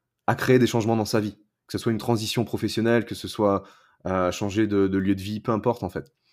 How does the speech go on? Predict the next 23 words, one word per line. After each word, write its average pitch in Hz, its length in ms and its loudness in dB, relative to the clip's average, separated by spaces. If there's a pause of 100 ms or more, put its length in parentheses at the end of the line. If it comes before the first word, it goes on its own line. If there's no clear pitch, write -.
(400)
Mais 92 80 -6
c'est 113 120 0
int-, 107 220 -2
c'est - 140 -4
important 117 440 2
de, 95 460 0 (120)
de 95 140 -6
garder 104 280 0
ça 110 180 0
avec 98 160 0
soi 107 360 0 (1400)
et 113 120 0
en 113 60 -2
fait 123 160 0
de, 101 220 4
d'avancer 107 400 0
avec - 100 -2
une 101 100 -4
certitude 104 480 -8
une 101 100 -4
fois 135 180 -2
avec 104 120 -2
soi-même. 123 320 -2